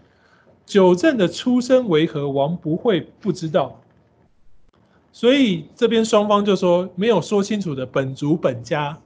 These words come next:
来代表，王怎么会不知道他哪里人？知道，或者是尼西米根本不敢讲也行，随便。总而言之，这是一个政治的应有的模糊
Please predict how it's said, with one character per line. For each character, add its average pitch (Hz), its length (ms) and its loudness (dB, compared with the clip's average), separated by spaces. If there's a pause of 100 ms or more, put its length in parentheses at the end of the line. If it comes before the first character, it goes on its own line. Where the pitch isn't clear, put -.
(180)
来 135 140 -8
代 151 200 -2
表， - 220 -18 (140)
王 175 180 2
怎 208 80 0
么 175 60 0
会 185 60 2
不 190 100 -4
知 180 60 -4
道 185 100 4
他 180 80 2
哪 139 240 -6
里 151 120 -6
人？ 107 120 -18 (160)
知 220 180 -10
道， 151 400 -2 (960)
或 190 160 -2
者 180 80 -2
是 208 140 -2
尼 180 160 -2
西 208 120 -10
米 180 140 -4
根 180 140 -6
本 139 200 -8 (300)
不 214 80 -6
敢 151 220 -2
讲 120 260 -12
也 131 160 -10
行， 151 260 -8
随 165 200 -4
便。 190 260 -2
总 143 220 -4
而 180 80 2
言 226 160 0
之， 254 120 0
这 254 160 2
是 254 160 -4
一 196 160 2
个 202 320 2 (320)
政 226 360 0
治 185 240 -6
的 127 200 -10 (1300)
应 262 300 0
有 151 200 2
的 131 120 -8
模 156 320 2
糊 131 380 -6